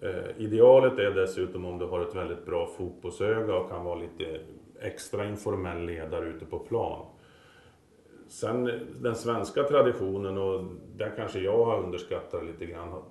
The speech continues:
Jag menar, vi har ju aldrig satt samma betydelse på lagkaptenen traditionellt i svensk fotboll som man gör till exempel i England eller andra ställen.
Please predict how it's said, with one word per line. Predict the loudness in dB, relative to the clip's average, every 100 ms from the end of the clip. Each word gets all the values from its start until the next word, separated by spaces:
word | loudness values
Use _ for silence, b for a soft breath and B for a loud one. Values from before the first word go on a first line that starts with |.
| -14
Jag | -10 -6
menar, | -4 2
vi |
har | 4
ju | 6
aldrig | 4 0 -4
satt | -6 -8 -6
samma | -6 -6 -4
betydelse | -6 -4 -2 -2 -2 -6 -6
på | -4 -2
lagkaptenen | -2 -4 -10 -10 -10 -10 -6
traditionellt | -4 -4 -6 -6 -4 -6 -8
i |
svensk | -10 -10 -12 -10
fotboll | -10 -10 -12 -10
som | -10
man | -8
gör | -8 -8
till | -10
exempel | -12 -12 -8 -8
i |
England | -8 -12 -12 -10 -8
eller | -8
andra | -10 -10 -12
ställen. | -12 -12 -12